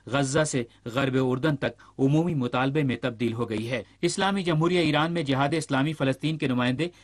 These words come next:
ناصر ابو شریف نے کانفرنس سے خطاب میں غزہ کو صہیونی حکومت کے ظلم و ستم کے مقابلے میں استقامت کا مظہر قرار دیا اور کہا کہ غزہ سال ہا سال سے صہیونی حکومت کے ظلم اور جارحیت کے مقابلے میں فلسطینیوں کی جدوجہد کا آئینہ دار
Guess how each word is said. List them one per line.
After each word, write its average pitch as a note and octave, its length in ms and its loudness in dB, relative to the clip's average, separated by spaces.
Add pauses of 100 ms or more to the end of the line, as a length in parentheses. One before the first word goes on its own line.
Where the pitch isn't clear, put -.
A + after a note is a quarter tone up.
(140)
ناصر C#3 440 0
ابو C#3 260 -2
شریف D3 360 -2
نے D#3+ 120 -4
کانفرنس C#3 440 -4
سے D3 100 -6
خطاب C3+ 400 -2
میں A#2 140 -2 (320)
غزہ C#3 300 0 (100)
کو F3 120 0
صہیونی C#3+ 380 0
حکومت D#3+ 360 -2
کے C#3 100 2
ظلم C3+ 260 2
و C3+ 40 4
ستم D#3 320 -6
کے C#3+ 100 -4
مقابلے C3 420 0
میں D#3 140 0 (220)
استقامت D3+ 640 -2
کا C3 80 -4
مظہر A#2+ 300 0
قرار B2+ 280 0
دیا D3+ 160 -2
اور C3 100 -2
کہا C#3 240 0
کہ B2+ 160 -2 (260)
غزہ C#3+ 360 0
سال A#2+ 280 -2
ہا A#2 140 -2
سال D3+ 260 0
سے B2 140 -6 (280)
صہیونی E3+ 420 0
حکومت D3+ 420 0
کے C3 120 2
ظلم C#3+ 300 0 (220)
اور B2+ 180 0
جارحیت C3+ 340 0 (180)
کے C#3 60 0
مقابلے C#3 440 0
میں D3+ 140 0 (280)
فلسطینیوں C#3+ 540 0
کی C3 120 0
جدوجہد B2 480 0
کا A2+ 180 -2 (160)
آئینہ C3+ 280 2
دار A2+ 220 0